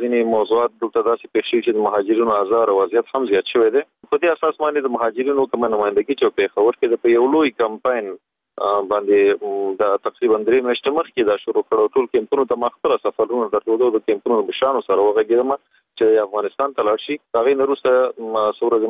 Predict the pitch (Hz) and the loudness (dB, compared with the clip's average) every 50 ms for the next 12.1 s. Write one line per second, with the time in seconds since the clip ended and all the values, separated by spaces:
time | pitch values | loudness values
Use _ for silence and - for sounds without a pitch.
0 | 120 120 - - 117 107 107 104 101 101 95 95 95 98 101 98 98 - - 120 | -4 -4 -2 0 2 2 4 4 4 4 2 2 0 -2 -2 -4 -4 -2 -2 -2
1 | 113 107 - - 110 107 113 113 110 113 104 98 104 104 107 113 113 - _ _ | -2 -2 -2 -2 -2 -2 -2 -2 0 0 0 0 0 2 2 2 0 0 _ _
2 | 107 101 98 - - _ - 113 113 101 107 101 101 95 - 107 104 110 107 - | -4 -4 -4 -6 -10 _ -6 -6 -4 -2 -2 -2 -2 -2 -2 -2 -2 -2 -2 -4
3 | - 98 - - 127 120 - 120 123 - _ _ - - 95 98 95 104 110 113 | -4 -2 -2 -2 -2 -2 0 -2 -2 -2 _ _ -8 -4 -4 -2 -2 0 -2 0
4 | 104 101 104 98 - 113 107 113 120 123 - - 117 - - 110 - - 107 110 | 0 0 -2 -2 -2 0 0 0 0 0 0 -4 -4 -2 -2 -4 -2 0 0 0
5 | 107 - - 110 113 113 113 107 107 104 113 113 110 107 - - 101 101 101 - | 0 0 0 0 0 2 2 2 0 0 -2 -2 0 0 0 0 0 0 0 0
6 | - 117 117 107 - 104 98 104 107 113 117 110 107 98 - - - 113 110 104 | 0 -2 -2 0 0 -2 0 2 2 2 0 -2 -6 -10 -8 -4 -4 -2 -2 -2
7 | 101 104 101 98 101 101 98 98 95 101 95 110 117 117 113 104 95 - 98 95 | -2 -2 -2 -2 -2 -4 -2 0 0 0 0 0 0 0 0 0 0 0 0 0
8 | 92 90 98 95 - - - 135 127 135 151 - _ _ _ _ - - - - | 0 0 -2 -4 -4 -2 -2 0 0 0 -2 -4 _ _ _ _ -20 -10 -4 -2
9 | 123 123 - 147 143 156 175 180 175 170 - _ _ - 190 180 147 117 110 110 | -2 0 0 -2 -2 0 0 0 0 -2 -4 _ _ -4 -2 -2 0 0 0 0
10 | 107 104 104 104 104 110 107 107 110 - - 110 107 - 123 117 113 113 120 127 | 0 2 0 0 2 2 2 2 2 0 0 -4 -2 0 0 0 0 0 0 0
11 | 127 113 113 123 131 131 127 - - - - - - 127 117 - 120 131 143 160 | 2 2 2 2 2 0 -2 -6 -8 -8 -6 -4 -2 -2 -4 -2 0 0 2 2
12 | 170 | 0